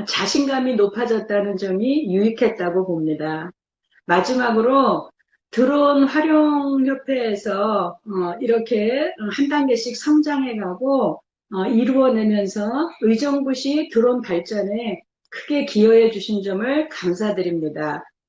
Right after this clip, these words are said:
앞으로도 지속적으로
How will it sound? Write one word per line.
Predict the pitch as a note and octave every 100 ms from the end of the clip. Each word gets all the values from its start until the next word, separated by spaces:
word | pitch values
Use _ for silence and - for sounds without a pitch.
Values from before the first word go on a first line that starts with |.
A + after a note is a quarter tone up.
| _ _ -
앞으로도 | G3 G#3+ C#4 C#4+ B3 D4 E4+ F#4
지속적으로 | - A#3 D4+ D4+ - A#3 G3 E3 D3 C#3